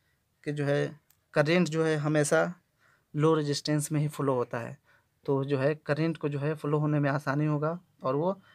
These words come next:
ये अर्थिंग के through जो उसको ग्राउंड कर देता है, तो इसके लिए जो इसमें करंट ज़्यादा से ज़्यादा फ्लो होगा। तो फ्रेंड्स बहुत सारे लोग जो है घरों में जो है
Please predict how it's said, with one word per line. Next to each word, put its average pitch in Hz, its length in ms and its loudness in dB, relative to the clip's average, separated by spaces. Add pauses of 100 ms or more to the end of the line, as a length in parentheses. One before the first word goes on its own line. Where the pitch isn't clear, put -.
(180)
ये 147 80 0
अर्थिंग 160 400 -2
के 156 80 -4
through 156 200 -2
जो 160 120 -2
उसको 185 200 -2
ग्राउंड 143 340 4
कर 135 160 2
देता 135 260 -4
है, 143 140 -4
तो 143 120 -10
इसके 143 240 -6
लिए 156 160 -4
जो 160 120 -8
इसमें 160 300 -8 (280)
करंट 147 300 0
ज़्यादा 135 300 2
से 151 40 -2
ज़्यादा 143 240 0
फ्लो 151 260 0
होगा। 156 360 2 (1000)
तो 151 100 4
फ्रेंड्स 151 260 -4
बहुत 147 260 0
सारे 165 220 0
लोग 160 240 -2
जो 151 120 -4
है 151 440 -2
घरों 143 400 -4
में 160 200 -6
जो 147 100 -6
है 147 240 -8